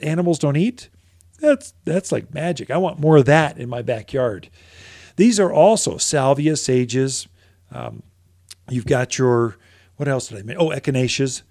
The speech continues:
They love hot sun. Oh my gosh. Brilliant, hot, blistering hot sun. One I Instagrammed this week was euphorbia.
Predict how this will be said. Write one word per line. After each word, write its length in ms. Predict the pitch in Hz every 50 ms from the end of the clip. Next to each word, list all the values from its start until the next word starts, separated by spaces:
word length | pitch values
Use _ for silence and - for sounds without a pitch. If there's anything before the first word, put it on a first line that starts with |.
| _ _ _
They 140 | - 101 95
love 720 | 90 95 95 101 107 110 110 107 101 98 92 87 80 82
hot 420 | 80 - - 107 98 - - -
sun. 500 | - - - 113 98 92 87 85 87 107 -
Oh 160 | 120 117 113
my 180 | 107 104 95 80
gosh. 500 | - 95 87 - - - - - - - _ - -
Brilliant, 520 | - 123 127 135 151 147 135 117 104 101 -
hot, 560 | - - - - 120 110 101 95 - - - - _
blistering 380 | - 131 120 - - 113 107
hot 200 | 95 95 95 -
sun. 440 | - - - 107 98 95 87 87 - _ _ - _ - - - - - - - - _
One 260 | - 139 180 220 233
I 140 | 214 170 139
Instagrammed 720 | - - 185 208 - - - 160 123 135 127 123 120 120
this 200 | 120 131 - -
week 400 | 120 131 196 220 175 - - -
was 300 | 127 131 127 123 107 - - -
euphorbia. 880 | - 120 151 165 139 - - - 247 262 277 208 165 123 110 87 71